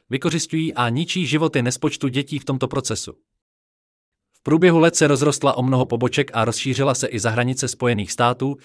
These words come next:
jak je vidět na aktivitě Covenant House v Latinské Americe a na Epsteinově vlastním mezinárodním úsilí naverbovat více dívek, které budou zneužívány a vykořisťovány.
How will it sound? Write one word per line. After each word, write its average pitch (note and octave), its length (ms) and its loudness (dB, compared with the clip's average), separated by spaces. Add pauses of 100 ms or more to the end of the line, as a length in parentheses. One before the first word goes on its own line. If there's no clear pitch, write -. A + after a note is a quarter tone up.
(160)
jak D3+ 180 -2
je D3+ 100 2
vidět D3 280 0
na C3 100 0
aktivitě D3+ 560 -2
Covenant B2+ 380 0
House C3 280 -2
v G#2 60 -4
Latinské G#2+ 440 -2
Americe C#3+ 480 0
a G#2+ 180 -4
na G2 160 -6
Epsteinově D#3 520 0
vlastním A#2 340 -2
mezinárodním C#3 680 0
úsilí C3+ 380 -2
naverbovat C3 500 0
více A2+ 280 -4
dívek, C3 460 -2
které B2+ 260 2
budou B2 240 -2
zneužívány C3+ 720 0
a A2 180 -2
vykořisťovány. G2 800 -4